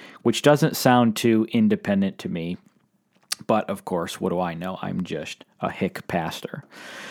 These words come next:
But of course, I'm getting off track. We're talking about systemic injustices, and historically speaking,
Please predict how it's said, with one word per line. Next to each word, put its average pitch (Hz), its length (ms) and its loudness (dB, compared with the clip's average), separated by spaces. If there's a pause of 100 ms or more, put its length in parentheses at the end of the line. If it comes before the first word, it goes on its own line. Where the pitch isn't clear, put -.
(200)
But 170 380 6
of 139 180 2
course, 123 500 4 (120)
I'm 101 120 0
getting 90 400 -2
off 85 260 -8
track. - 460 -8 (340)
We're 143 120 6
talking 160 400 6
about 123 320 6
systemic 143 540 4
injustices, 113 840 2
and 110 160 2
historically 170 640 6
speaking, 98 600 -2